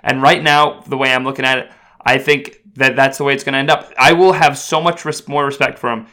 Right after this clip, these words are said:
if he retires before the deal is up than if he did once it is, because that would just be so ridiculous to me that we've had this guy in the books now for the past, you know, two, three years, and he hasn't came, been on the field, you know, for more than, what,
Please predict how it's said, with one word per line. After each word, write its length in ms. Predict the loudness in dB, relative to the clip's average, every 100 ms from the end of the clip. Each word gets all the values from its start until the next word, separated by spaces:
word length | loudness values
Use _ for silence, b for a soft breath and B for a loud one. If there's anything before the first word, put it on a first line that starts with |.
| b
if 160 | -8 -6
he 80 | -4
retires 440 | -2 2 2 2
before 760 | -2 -6 -6 -4 0 0 0 -6 _
the 100 | -6
deal 240 | -4 -2 -2
is 160 | 0
up 340 | -2 -2 -10 -8
than 120 | -6
if 120 | -6
he 100 | -6
did 220 | -4 -4 -4
once 200 | -10 -10
it 60 |
is, 220 | -12 -12
because 280 | -12 -10 -4
that 240 | 2 2 2
would 120 | -4
just 180 | -8 -8
be 420 | -8 -8 -12 _ _ _
so 520 | -18 -8 -2 0 0
ridiculous 580 | -4 -6 -6 -6 -12 -12
to 80 | -8
me 120 | -6
that 180 | -4 -4
we've 160 | -4 0
had 240 | 0 0
this 160 | -2 -4
guy 160 | -2
in 60 | -2
the 60 | -4
books 220 | -6 -6
now 280 | -6 -6 B B B
for 140 | -8 -6
the 80 |
past, 500 | 0 2 2 0 -16 -20 _ -10
you 60 | -6
know, 180 | -6 -6
two, 300 | -6 -4 -4
three 340 | -6 -8 -6 -2
years, 380 | 0 0 -2
and 120 | -8 -6
he 80 |
hasn't 300 | -2 -2 -4
came, 280 | -10 -12 -10
been 140 | -8 -6
on 100 | -8
the 80 |
field, 360 | -8 -6 -4 -6 b b b -8
you 100 | -4
know, 140 | -4
for 180 | -4 -6
more 220 | -4 -4
than, 260 | -4 -6 -4
what, 340 | -4 -4